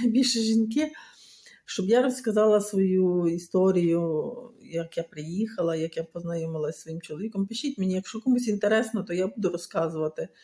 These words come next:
А якщо не дуже інтересно, пишіть, що вам інтересно, про що розказати.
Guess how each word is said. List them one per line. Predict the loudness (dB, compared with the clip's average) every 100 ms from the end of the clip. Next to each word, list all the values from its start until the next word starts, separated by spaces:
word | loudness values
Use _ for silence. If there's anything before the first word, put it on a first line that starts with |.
| -20 -20 _ _ _
А | 0
якщо | 0 0 4
не | 4
дуже | 4 4 4
інтересно, | 4 4 4 2 0
пишіть, | 2 2 0
що | 0 2
вам | 2 4
інтересно, | 2 2 2 2 0 -6 -10
про | -10
що | -4 -2
розказати. | -2 -4 -6 -4 -2 -2 -6